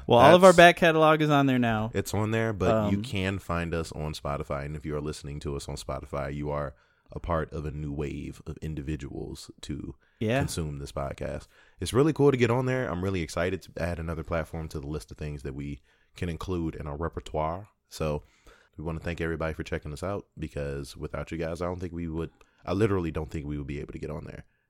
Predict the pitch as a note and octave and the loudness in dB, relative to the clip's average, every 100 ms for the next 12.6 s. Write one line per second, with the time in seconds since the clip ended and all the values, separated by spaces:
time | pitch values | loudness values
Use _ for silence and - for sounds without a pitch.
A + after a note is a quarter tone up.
0 | - E2+ D#2 - E2+ F2 E2 E2+ D#2+ D#2+ | -12 -6 -6 -4 -6 -6 -4 -4 -4 -6
1 | D2 D2 D#2 D2+ D2+ D2+ C#2+ - E2 E2+ | -6 -8 -8 -6 -6 -8 -8 -8 -6 -2
2 | F2+ F#2 F2 - D#2 - E2 F2 F2 E2 | -2 -4 -8 -6 -6 -6 -6 -4 -2 -2
3 | - E2 E2 - - - E3+ A#2 F#2+ F#2 | -4 -2 -4 -6 -4 2 4 4 4 2
4 | E2+ F2 F2+ - A2 G#2+ G#2 G2+ G#2 G#2 | 0 -4 -6 -6 -4 -2 -2 0 0 0
5 | - D#2+ D2+ D#2 C#2+ F2 F2+ - _ _ | -2 -6 -4 -8 -4 -4 -4 -6 _ _
6 | B2 G#2 F#2+ F2+ - E2+ E2 D#2 D#2+ D2+ | 0 2 0 -2 -2 -2 -2 -2 -2 -4
7 | E2 D2+ C#2+ - - C#2+ C#3 - - D2 | -4 -4 -6 -10 -12 -10 -10 -10 -8 -8
8 | D2+ D2 D2 C#2 D3 F#3 F#3+ G3+ C3+ B2 | -6 -6 -8 0 6 10 10 10 8 6
9 | G#2 - A#2 A2+ G#2 - A#2 B2 A#2+ A#2+ | 4 4 6 6 4 0 -2 0 0 0
10 | G#2+ A2 A2+ A2+ G#2 - _ - B2 C#3+ | 0 2 4 4 0 -4 _ -2 2 4
11 | D3 C3+ A#2 C3 C3 C3+ C3+ C3 B2+ B2+ | 4 2 2 4 4 4 2 4 6 6
12 | A#2+ A#2+ - C3+ C3 | 4 0 0 0 0